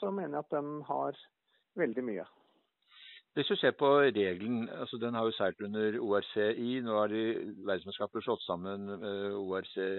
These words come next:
Speaker 2: I og I R C. Ehm, hvilken retning går det, tror du, for disse båtene? Hva er det som vil slå igjennom? Er det I R C, eller er det O R C I som vi kjenner?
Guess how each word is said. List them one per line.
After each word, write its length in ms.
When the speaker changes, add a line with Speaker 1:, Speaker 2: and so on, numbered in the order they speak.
Speaker 2:
I 240
og 400
I 380
R 160
C. 260
Ehm, 220
hvilken 320
retning 680
går 260
det, 160
tror 160
du, 240
for 80
disse 240
båtene? 320
Hva 140
er 20
det 80
som 160
vil 160
slå 180
igjennom? 320
Er 80
det 140
I 160
R 160
C, 140
eller 160
er 80
det 100
O 100
R 80
C 160
I 160
som 160
vi 80
kjenner? 240